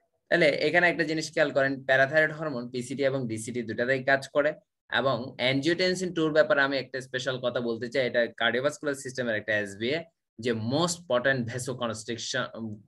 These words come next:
কনস্ট্রিক্টর হচ্ছে অ্যানজিওটেনসিন টু। অ্যানজিওটেনসিন টু হচ্ছে most potent vasoconstrictor। এরপর আসেন ডিসিটি তে কারা কারা কাজ করে, এটাও পরীক্ষা আসে। আমরা বলছি যে প্যারাথাইরয়েড হরমোন পিসিটি এবং ডিসিটি দুটাইতেই কাজ করে।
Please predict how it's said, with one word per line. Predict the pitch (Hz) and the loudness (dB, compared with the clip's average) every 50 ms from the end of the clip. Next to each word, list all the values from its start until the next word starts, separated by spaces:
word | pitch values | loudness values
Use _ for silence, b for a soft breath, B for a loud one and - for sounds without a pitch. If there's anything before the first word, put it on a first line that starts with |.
| _ _ - | _ _ -6
কনস্ট্রিক্টর | 117 113 117 113 113 - 123 - - - 151 139 | -4 -4 -4 -4 -6 -6 -8 -8 -4 -4 -4 -4
হচ্ছে | 143 143 - - 190 196 196 - | -4 -6 -8 -6 -4 -4 -4 -4
অ্যানজিওটেনসিন | 117 120 113 110 113 - 113 113 110 113 123 117 113 - | -4 -4 -4 -4 -4 -4 -4 -6 -6 -6 -6 -6 -6 -4
টু। | 160 139 98 - - _ _ _ _ _ - | -4 -4 -4 -6 -10 _ _ _ _ _ -4
অ্যানজিওটেনসিন | - 127 131 131 139 131 135 143 147 143 175 165 156 | -2 -2 -2 -2 -2 -2 -2 -2 -4 -4 -6 -6 -4
টু | 160 151 | -2 -2
হচ্ছে | 156 147 135 - 139 | -2 -2 -4 -6 -4
most | 127 113 113 123 135 143 143 - - _ - | -4 -4 -4 -2 -2 -4 -4 -6 -8 _ -2
potent | 117 117 117 131 123 123 110 | -2 0 0 0 -2 -2 -2
vasoconstrictor। | 117 120 113 127 123 117 - 110 104 104 - - - 135 135 131 - _ - 131 117 98 - - _ _ _ _ _ _ _ _ _ _ _ _ _ _ _ _ _ _ _ _ _ _ _ _ _ _ _ _ _ _ _ _ _ _ - - _ - | -2 -2 -2 -4 -6 -6 -6 -6 -8 -8 -10 -10 -8 -8 -8 -8 -6 _ 2 2 2 2 -2 -6 _ _ _ _ _ _ _ _ _ _ _ _ _ _ _ _ _ _ _ _ _ _ _ _ _ _ _ _ _ _ _ _ _ _ -16 -16 _ -6
এরপর | 117 123 113 151 151 | -4 -2 2 2 4
আসেন | 156 151 151 165 156 143 | 4 4 2 0 -2 -2
ডিসিটি | 131 135 127 131 127 131 | -2 -4 -4 -4 -2 0
তে | 143 147 | 2 2
কারা | 147 135 127 131 | 4 4 4 4
কারা | 127 131 131 127 | 4 2 2 2
কাজ | 123 117 113 - - | 2 0 -2 -2 -2
করে, | - 123 143 147 - b b b b b - | -4 -2 -2 -4 -8 b b b b b -6
এটাও | - 117 139 143 143 | 0 4 6 6 6
পরীক্ষা | 123 131 131 131 131 135 131 | 4 2 -2 -2 0 2 2
আসে। | 127 131 147 135 | 2 2 0 -2
আমরা | 127 127 123 | -2 -2 -4
বলছি | 120 127 123 120 127 | -4 -4 -6 -4 -6
যে | 127 127 | -6 -2
প্যারাথাইরয়েড | 127 120 113 113 113 117 120 127 123 120 | 0 2 4 4 4 4 4 2 2 0
হরমোন | 127 123 123 123 123 123 117 117 | 0 -2 -4 -4 -4 -8 -8 -6
পিসিটি | - 120 110 113 117 113 123 127 | -6 -6 -6 -6 -6 -4 -2 -2
এবং | 123 123 120 110 | -2 -2 -2 -4
ডিসিটি | 110 107 110 110 104 110 | -6 -6 -8 -8 -8 -8
দুটাইতেই | 104 104 107 113 135 139 135 - - - 143 139 135 | -8 -6 -2 0 0 0 0 -2 -4 -4 -2 -2 2
কাজ | 139 139 139 135 - | 2 2 2 0 2
করে। | - 156 160 170 | 2 2 2 2